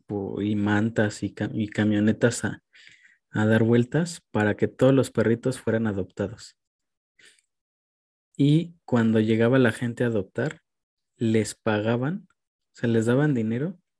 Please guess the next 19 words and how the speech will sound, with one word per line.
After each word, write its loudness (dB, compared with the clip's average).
y 0
a 4
varios 4
les 0
dieron, -2
por -10
ejemplo, -6
tarjetas -2
o -4
monederos 0
de 0
Petco -2
con -8
cien -4
mil 2
dólares 2
para -6
que -6
el -8